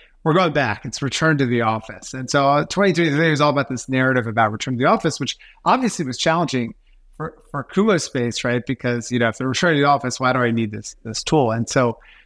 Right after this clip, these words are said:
I'm happy to report that, uh, at least for us, that, uh, that didn't happen. So, you know, twenty twenty-three was all about people trying to return to the office. Turns out that didn't happen. You know, commercial real estate utilization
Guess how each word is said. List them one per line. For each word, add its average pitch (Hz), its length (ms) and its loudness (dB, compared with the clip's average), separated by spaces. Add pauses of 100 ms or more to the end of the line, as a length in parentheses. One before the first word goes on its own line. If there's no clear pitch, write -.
(120)
I'm 151 200 2
happy 226 320 2
to 170 100 2
report 139 640 0
that, 131 340 0 (180)
uh, 151 60 -6
at 135 160 -2
least 151 260 -2
for 139 140 0
us, 170 300 0
that, 127 220 -4 (440)
uh, 127 240 -2 (160)
that 190 200 2
didn't 226 180 2
happen. 151 420 -2 (460)
So, 151 440 2
you 170 120 2
know, 143 100 4
twenty 233 240 0
twenty-three 190 300 2
was 160 140 0
all 165 80 4
about 143 260 0
people 135 220 -2
trying 196 420 2
to 165 60 0
return 139 260 -2
to 135 40 0
the 135 100 0
office. 123 280 -4
Turns 233 240 0
out 156 260 2
that 147 100 -2
didn't 143 240 -2
happen. 113 560 -8 (100)
You 143 80 -2
know, 110 260 -2 (380)
commercial 143 640 0 (280)
real 147 220 0
estate 139 280 0
utilization 127 1000 0